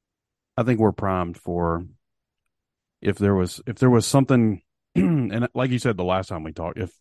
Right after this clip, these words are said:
something after this election year, I think we're getting primed for, for having an alternative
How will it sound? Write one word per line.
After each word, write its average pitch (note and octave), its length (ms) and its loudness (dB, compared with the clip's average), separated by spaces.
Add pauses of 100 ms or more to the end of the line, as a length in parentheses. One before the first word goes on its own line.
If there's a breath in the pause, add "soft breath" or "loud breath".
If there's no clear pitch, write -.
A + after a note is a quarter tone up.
(800)
something A#2+ 420 2
after F#2+ 380 0
this F2+ 300 -4
election F#2+ 480 -4
year, E2+ 340 -2 (1040)
I A2 60 -2
think A2 180 0
we're G#2 60 4
getting F#2+ 240 -4
primed F2+ 360 -2
for, D#2+ 400 -2 (1800)
for G2+ 140 4
having G2+ 340 2
an D#2+ 80 -2
alternative D#2+ 840 -4